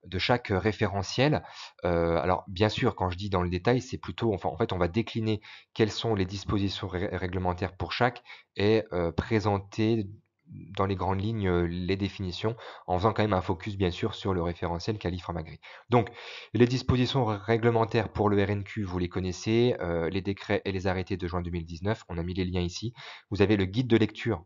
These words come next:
du référentiel qualité aussi, qui est public, hein, que l'on peut, euh, télécharger directement sur le site du ministère du, du, du Travail.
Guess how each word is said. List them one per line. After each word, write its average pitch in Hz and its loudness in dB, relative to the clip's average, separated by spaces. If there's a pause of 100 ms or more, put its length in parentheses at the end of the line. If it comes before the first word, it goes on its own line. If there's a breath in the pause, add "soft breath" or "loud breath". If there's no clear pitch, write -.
du 92 -6
référentiel 98 -2
qualité 95 -6
aussi, 98 -6 (300 loud breath)
qui - -4
est 135 0
public, 113 -4
hein, 85 -6
que 87 -6
l'on 82 -4
peut, 98 2
euh, 82 0
télécharger 101 0
directement 95 -4
sur - -4
le 90 0
site - -8 (380 loud breath)
du 98 0
ministère 98 2
du, 92 -8
du, 87 -4
du 95 -8
Travail. 101 4